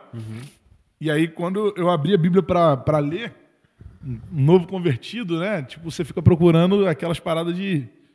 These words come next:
Speaker 2: botar o dedo na Bíblia, né?
Speaker 1: Caixinha,
Speaker 2: Pra
Speaker 1: ca-, é, é, as promessas, né? Caixinha
Speaker 2: É,
Speaker 1: de promessas.
Speaker 2: é. E, cara, eu li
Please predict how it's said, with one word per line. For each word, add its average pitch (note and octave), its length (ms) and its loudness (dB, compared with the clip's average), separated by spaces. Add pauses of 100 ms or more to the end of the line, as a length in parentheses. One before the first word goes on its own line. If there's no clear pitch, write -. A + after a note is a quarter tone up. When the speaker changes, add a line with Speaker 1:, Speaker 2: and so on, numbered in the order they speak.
(240)
Speaker 2:
botar C#3+ 300 2
o D#3+ 60 4
dedo D#3+ 240 4
na F#3 120 6
Bíblia, F3+ 320 4
né? D#3 60 8
Speaker 1:
Caixinha, F3+ 320 8
Speaker 2:
Pra C#3+ 180 4
Speaker 1:
ca-, C3+ 80 -2
é, C#3 500 -4
é, C3+ 40 0
as C3+ 80 -2
promessas, D3 500 2
né? C3 100 0
Caixinha D#3 320 4
Speaker 2:
É, D#3 120 8
Speaker 1:
de D3+ 40 8 (240)
promessas. D3 100 2
Speaker 2:
é. C3+ 300 0 (560)
E, E3+ 100 -4
cara, F#3 340 -2
eu F3+ 140 4
li F#3 340 2